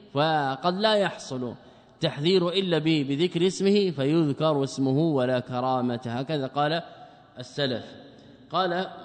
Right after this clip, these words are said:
رحمه الله تعالى: "فصارت الفتنة بها أشد". فأما اللات، فقرئ بالتخفيف،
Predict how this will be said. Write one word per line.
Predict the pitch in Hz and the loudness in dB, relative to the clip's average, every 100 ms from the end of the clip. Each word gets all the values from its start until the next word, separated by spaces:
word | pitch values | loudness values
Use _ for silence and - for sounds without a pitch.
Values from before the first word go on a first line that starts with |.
| - | -12
رحمه | 127 131 185 165 | -10 -6 -4 -2
الله | 143 | -4
تعالى: | 139 131 143 131 131 127 - | -6 -4 -4 -4 -6 -10 -12
"فصارت | 139 196 202 185 | -6 -2 -2 -2
الفتنة | 165 143 196 160 156 160 | -4 -4 -2 -2 -2 -2
بها | 170 180 180 | -2 -2 -2
أشد". | 180 196 180 - - - - - - | -4 -4 -6 -12 -20 -20 -20 -20 -12
فأما | 156 190 214 185 | -6 -2 2 2
اللات، | 160 160 143 135 - - - - - - _ _ _ _ _ _ _ _ _ | 2 2 2 0 -6 -18 -20 -20 -20 -20 _ _ _ _ _ _ _ _ _
فقرئ | 139 143 208 208 170 | -8 0 2 4 2
بالتخفيف، | 156 - 135 - 156 139 117 | -2 -4 -6 -4 -2 -2 -2